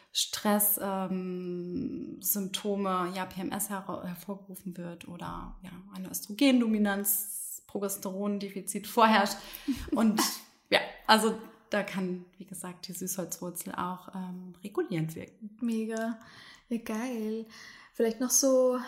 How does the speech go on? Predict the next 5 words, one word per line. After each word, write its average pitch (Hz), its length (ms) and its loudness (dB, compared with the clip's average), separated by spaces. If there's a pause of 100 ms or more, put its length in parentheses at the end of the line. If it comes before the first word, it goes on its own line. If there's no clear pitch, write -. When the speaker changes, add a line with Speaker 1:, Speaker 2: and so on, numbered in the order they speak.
(160)
Speaker 2:
langsam 240 1040 0
dem 240 300 -4
Abschluss 220 540 0
entgegen, 226 680 -2
äh, 220 320 -8